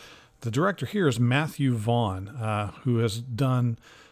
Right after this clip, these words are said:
both of the existing Kingsman movies so far, both The Secret Service and The Golden Circle, and he will be doing the prequel that's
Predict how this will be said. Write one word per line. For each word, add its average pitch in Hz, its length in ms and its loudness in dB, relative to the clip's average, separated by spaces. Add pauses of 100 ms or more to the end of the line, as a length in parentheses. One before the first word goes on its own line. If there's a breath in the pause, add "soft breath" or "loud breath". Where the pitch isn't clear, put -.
(120 loud breath)
both 151 280 4
of 120 100 2
the 123 120 4
existing 113 440 0
Kingsman 120 420 0
movies 101 280 -4
so 110 160 -2
far, 107 280 -6
both 110 360 -8
The 117 100 -4
Secret - 300 -6
Service 110 340 -4
and 113 140 -2
The 113 40 -4
Golden 104 280 -2
Circle, 160 360 2
and 123 140 0
he 165 100 4
will 156 120 2
be 143 120 0
doing 123 220 0
the 123 80 -2
prequel 123 340 0
that's 110 200 -12